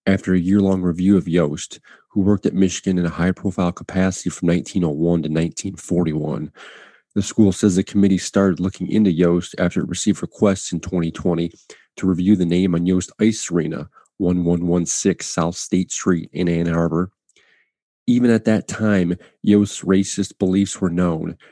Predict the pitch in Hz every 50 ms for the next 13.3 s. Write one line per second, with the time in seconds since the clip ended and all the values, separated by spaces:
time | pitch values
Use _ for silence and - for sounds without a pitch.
0 | _ - - 98 95 87 - - - 90 92 95 92 - - 87 - - - -
1 | 101 98 95 - - 95 - - 85 82 87 87 90 90 92 - - 82 - 87
2 | 82 90 92 85 80 78 - - 95 90 85 82 - - _ - 92 85 90 95
3 | - - - 95 85 82 - - 95 90 87 92 95 - - - - 78 98 92
4 | 92 90 85 - - - 107 104 - - 101 101 104 98 92 _ _ _ - -
5 | - - _ - 90 87 87 92 101 110 110 110 104 92 82 - - 113 110 104
6 | 104 - 90 87 87 - - - - 98 104 104 - - 95 80 76 85 85 90
7 | 87 87 - _ _ - - _ _ _ _ _ - - 104 104 104 98 104 107
8 | 101 - - 104 90 - - 110 104 98 - - - - 98 98 92 - - 107
9 | 98 92 92 95 98 95 - - - - 101 101 - 101 90 - 101 101 - -
10 | 95 85 - - - - - - 113 - - - 85 80 80 80 - _ - -
11 | _ _ - - 87 90 - - 92 90 85 82 - - 107 110 107 - - -
12 | - - - 92 80 92 92 - - - - - - - 95 98 101 101 95 87
13 | 85 - 101 101 101 -